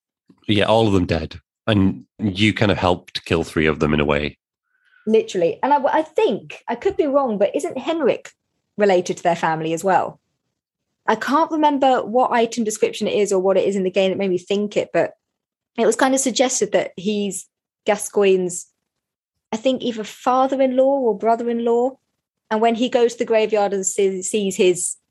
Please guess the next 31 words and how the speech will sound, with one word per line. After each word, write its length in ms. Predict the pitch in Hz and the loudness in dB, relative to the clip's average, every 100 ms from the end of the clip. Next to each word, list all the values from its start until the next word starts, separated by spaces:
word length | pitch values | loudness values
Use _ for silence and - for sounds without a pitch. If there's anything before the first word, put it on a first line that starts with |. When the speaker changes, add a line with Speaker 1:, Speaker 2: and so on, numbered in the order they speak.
| - | -2
Speaker 2:
daughter 640 | 202 185 180 - 165 160 - | 2 2 0 -2 -2 -2 -10
slash 300 | - 160 165 | -6 -4 -4
sister 400 | - 180 - 175 | -2 -4 -4 -8
dead 440 | 156 180 165 147 - _ _ _ _ _ _ _ _ 185 | -2 2 2 0 -6 _ _ _ _ _ _ _ _ 0
and 340 | 175 170 - - | 2 0 -4 -2
Gascoigne 480 | 175 - 190 180 | -2 2 2 4
dead, 220 | 170 156 151 | 2 0 -2
he 200 | 190 180 | -4 -2
goes 300 | 175 170 170 | 0 0 0
mad, 300 | 170 160 160 | -2 -2 -2
and 100 | 160 | -4
then 140 | 156 | -2
you 140 | 160 156 | 0 0
and 80 | 160 | -2
Eileen 300 | 160 160 160 | -2 -2 -4
have 140 | 160 | -10
to 80 | - | -10
kill 200 | 170 165 | -6 -4
him. 240 | 185 220 _ _ _ _ _ _ | -4 -6 _ _ _ _ _ _
So 120 | - - | -2 2
I 100 | - | 4
Speaker 1:
Okay. 120 | 107 | 4
Speaker 2:
think 300 | 302 160 - | 2 2 0
you, 180 | 202 170 | -2 0
that's 240 | 196 - | 0 2
another 300 | 196 196 196 | 2 4 2
family 360 | 196 180 165 160 | 0 0 0 0
member 280 | 156 151 147 | 0 0 0
that 180 | 147 160 | -2 -2
you 100 | 151 | -8
potentially 600 | - 170 151 - 147 | -6 -6 -6 -6 -6